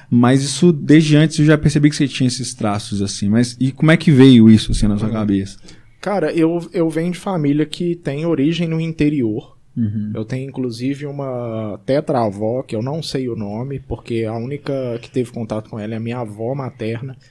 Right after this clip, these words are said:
Speaker 2: Mas não lembra nome, não lembra etnia, mas ela foi uma índia que foi raptada, estuprada e tal.
Speaker 1: Uhum.
Speaker 2: E aí deu uma origem a outra linhagem. Então, tipo assim, igual eu falei que eu sou meio tchelelê, né? Eu, eu grado pra caramba dessas, dessas coisas.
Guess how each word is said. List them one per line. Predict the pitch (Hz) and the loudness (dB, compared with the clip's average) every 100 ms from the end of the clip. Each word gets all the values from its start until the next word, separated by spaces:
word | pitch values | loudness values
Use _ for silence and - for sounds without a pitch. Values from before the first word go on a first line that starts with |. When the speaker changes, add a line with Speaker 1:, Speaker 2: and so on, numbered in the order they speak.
| _ _ - | _ _ -6
Speaker 2:
Mas | 113 120 | -4 -4
não | 143 | -4
lembra | 147 143 127 | -4 -4 -4
nome, | 123 135 180 | -4 -2 -2
não | 165 160 | -2 -4
lembra | 151 151 147 | -4 -4 -4
etnia, | 143 - 127 117 135 | -6 -8 -8 -6 -6
mas | 147 127 123 | -6 -6 -4
ela | 120 131 | -4 -6
foi | - 127 139 | -6 -6 -6
uma | 139 | -8
índia | 131 135 147 | -8 -8 -8
que | 131 | -8
foi | - | -8
raptada, | 120 123 - 113 131 165 139 120 | -8 -10 -10 -8 -6 -6 -6 -8
estuprada | 117 - 117 107 113 147 139 120 | -10 -10 -10 -8 -8 -8 -10 -12
e | |
tal. | 117 98 117 | -10 -6 -4
Speaker 1:
Uhum. | 110 107 104 107 _ - | -4 -8 -10 -16 _ -10
Speaker 2:
E | 117 113 | -6 -4
aí | 117 | -4
deu | 120 120 | -6 -8
uma | 120 117 104 - | -6 -8 -8 -10
origem | 117 117 110 117 | -8 -6 -6 -6
a | |
outra | 110 113 | -6 -6
linhagem. | 110 110 98 107 123 139 _ _ _ _ _ _ _ - | -8 -8 -8 -10 -10 -14 _ _ _ _ _ _ _ -4
Então, | 143 | -4
tipo | 165 160 | -2 -4
assim, | 147 135 107 - _ _ | -4 -4 -6 -10 _ _
igual | - 139 | 0 0
eu | |
falei | 139 127 | 0 -4
que | 131 | -4
eu | |
sou | 123 127 | -6 -4
meio | 123 | -4
tchelelê, | - 113 107 113 156 | -4 -6 -4 -2 -4
né? | 160 131 | -4 -6
Eu, | 127 131 143 | -4 -4 -4
eu | - 127 | -4 -4
grado | 123 131 165 | -2 -2 -2
pra | 156 | -4
caramba | - 160 131 156 180 | -4 -4 -4 -4 -2
dessas, | 123 - 110 - - - _ _ _ - | -2 -4 -8 -10 -16 -20 _ _ _ -10
dessas | 117 113 110 - | -8 -6 -10 -8
coisas. | 101 110 127 123 - | -6 -4 -6 -10 -18